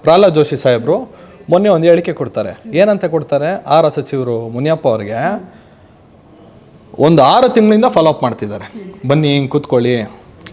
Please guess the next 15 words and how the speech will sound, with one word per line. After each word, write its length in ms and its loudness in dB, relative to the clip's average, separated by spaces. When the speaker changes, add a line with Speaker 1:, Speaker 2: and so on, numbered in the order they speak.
Speaker 1:
ಬನ್ನಿ 160 0
ಮಾತಾಡೋರಂತೆ." 960 0
ಈಗ 80 2
ಮೂವತ್ತೆರಡು 640 2
ರೂಪಾಯಿ 240 0
ದರ 120 4
ಕೊಟ್ಬಿಟ್ಟು 440 -4
ಅಕ್ಕಿ 260 -2
ಏನ್ 320 -2
ಪರ್ಚೇಸ್ 360 -4
ಮಾಡ್ತಾರೆ, 720 -8
ಇಪ್ಪತ್ತೆರಡು 680 2
ದರಕ್ಕೆ 280 0
ಸಿಗ್ತಿದೆ. 380 -8
Speaker 2:
ಹ್ಮ್. 280 -20